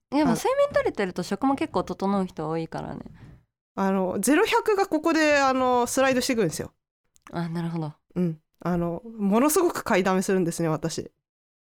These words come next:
Speaker 1: うんうんうん。
Speaker 2: で、買いすぎちゃって、あ、食べなきゃ、これを買いすぎちゃって、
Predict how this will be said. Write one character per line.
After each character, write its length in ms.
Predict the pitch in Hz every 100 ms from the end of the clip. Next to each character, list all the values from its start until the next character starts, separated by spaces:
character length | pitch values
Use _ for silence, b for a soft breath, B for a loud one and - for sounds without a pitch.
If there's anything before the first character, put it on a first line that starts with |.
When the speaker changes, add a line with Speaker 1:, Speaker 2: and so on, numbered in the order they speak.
| -
Speaker 1:
う 60 |
ん 40 | 165
う 20 |
ん 340 | 151 156 151 -
う 20 |
ん。 20 |
Speaker 2:
で、 80 | 208
買 200 | - 285
い 20 |
す 140 | 294 320
ぎ 100 | 277
ち 80 |
ゃ 40 | 214
っ 100 | -
て、 360 | 208 190 175 -
あ、 80 | 285
食 220 | - 294
べ 120 | 370
な 160 | 392 320
き 100 | 233
ゃ、 220 | 170 -
こ 160 | - 285
れ 80 |
を 220 | 320 320 311
買 220 | 320 320
い 20 |
す 120 | 330
ぎ 120 | 320
ち 60 | 285
ゃ 40 | 226
っ 100 | - -
て、 320 | 202 185